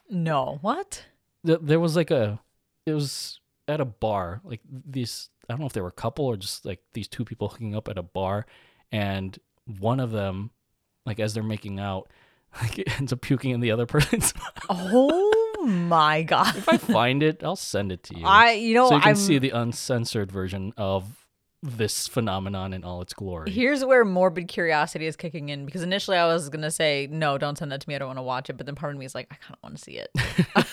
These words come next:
Speaker 1: I don't know. We'll see. Send it to me and I'll decide. <laughs>
Speaker 2: Next cursed moment for me.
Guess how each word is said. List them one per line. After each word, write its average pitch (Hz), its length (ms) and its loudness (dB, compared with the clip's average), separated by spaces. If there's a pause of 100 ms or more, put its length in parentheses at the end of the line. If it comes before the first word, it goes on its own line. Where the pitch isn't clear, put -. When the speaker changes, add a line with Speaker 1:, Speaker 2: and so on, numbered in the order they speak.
Speaker 1:
I 311 220 10
don't 190 440 8
know. 156 180 4
We'll 175 120 4
see. 151 180 -2
Send 202 200 2
it 190 80 -4
to 226 80 -4
me 190 160 2
and 165 100 2
I'll 147 100 0
decide. 170 360 -2 (200)
<laughs> - 960 -18
Speaker 2:
Next 151 300 0
cursed - 320 0
moment 120 540 2
for - 220 -4
me. 110 520 -2